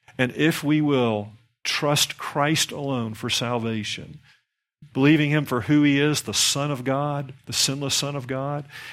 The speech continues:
and trusting in what he did on the cross for us, not what we can do ourselves,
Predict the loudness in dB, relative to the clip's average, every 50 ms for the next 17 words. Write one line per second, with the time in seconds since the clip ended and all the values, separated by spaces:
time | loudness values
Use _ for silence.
0 | -18 -12 -2 0 0 0 0 -2 -2 -2 0 2 2 2 2 0 -2 -2 0 0
1 | 0 2 2 2 2 2 0 -8 -4 -2 0 0 0 0 2 2 2 2 2 -2
2 | -6 -8 -8 -4 -2 0 0 0 0 0 0 -2 -2 -4 -10 -12 -14 -6 -4 -2
3 | 0 0 0 2 2 0 2 2 0 -2 -2 -4 -4 -2 -2 -4 -2 -4 -4 -4
4 | -2 -2 -2 -2 -4 -4 -6 -6 -6 -6 -6 -6 -8 -10